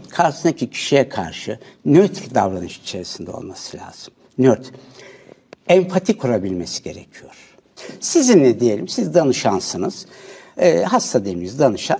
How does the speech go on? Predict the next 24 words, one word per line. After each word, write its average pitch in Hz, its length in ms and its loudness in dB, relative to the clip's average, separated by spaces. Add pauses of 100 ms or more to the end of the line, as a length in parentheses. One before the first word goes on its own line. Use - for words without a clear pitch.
(160)
ben 240 120 2
sizinle 135 280 -4
görüşme 95 380 -4
yapıyorum. - 320 -18
Sizinle 302 360 0
empati 139 460 -4
kurmam 90 420 -8
gerekiyor. - 420 -20 (400)
Benim 311 240 6
sizinle 208 520 2
empati 160 560 -4
kurabilmem 107 580 -2
için - 300 -12 (220)
size 214 400 0 (240)
nötr 214 360 2
davranmam 85 600 -8
gerekiyor. - 500 -20 (400)
Eğer 254 280 6
size 180 500 0
nötr 190 260 4
davranamazsam, 135 760 2 (440)
empati 214 400 2
kuramazsam 156 680 0 (180)
sempati 190 880 0